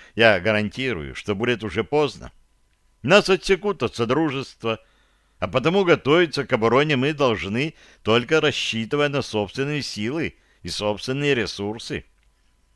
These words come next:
Ну а в дальнейшем у нас появится несколько больше возможностей для торга и возможного сотрудничества с Содружеством.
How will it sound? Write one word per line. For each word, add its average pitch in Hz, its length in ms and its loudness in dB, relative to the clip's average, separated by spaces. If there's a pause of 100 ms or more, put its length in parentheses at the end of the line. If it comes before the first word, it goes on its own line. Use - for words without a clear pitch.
(140)
Ну 113 180 2
а 151 180 8
в 127 60 -2
дальнейшем 131 680 2 (460)
у 95 80 -6
нас 185 220 2
появится 117 520 4
несколько 117 480 -2
больше 131 420 4
возможностей 131 760 -2
для 90 180 -4
торга 131 600 2 (680)
и 110 100 0
возможного 123 800 0 (320)
сотрудничества 113 1040 -4
с - 60 -8
Содружеством. 110 1040 -4